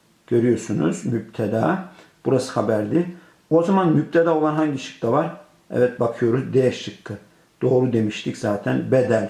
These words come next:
fail ve müpteda olan bu şık. O zaman burası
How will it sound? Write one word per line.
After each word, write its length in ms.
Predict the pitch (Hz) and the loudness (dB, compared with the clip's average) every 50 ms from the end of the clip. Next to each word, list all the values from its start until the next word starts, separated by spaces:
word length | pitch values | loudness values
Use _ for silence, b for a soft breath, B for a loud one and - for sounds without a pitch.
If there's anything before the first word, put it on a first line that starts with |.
| - | -4
fail 340 | - 120 120 123 135 143 139 | 0 0 2 2 2 0 0
ve 80 | 135 135 | 0 0
müpteda 520 | 123 117 113 - - - 110 104 113 107 | 0 -2 -2 -2 -4 -2 -2 0 0 -2
olan 260 | 110 110 127 156 170 165 B B B B B - | 0 -2 -2 -2 -4 -6 B B B B B -2
bu 100 | - 131 | -2 -2
şık. 300 | - - - - - - b b b b b b - | 0 0 -4 -6 -6 -8 b b b b b b -2
O 100 | 143 139 | 0 2
zaman 280 | 143 139 131 127 123 | 2 2 2 0 0
burası 400 | 135 151 139 123 - - 151 165 | 0 2 2 0 0 -2 -2 -2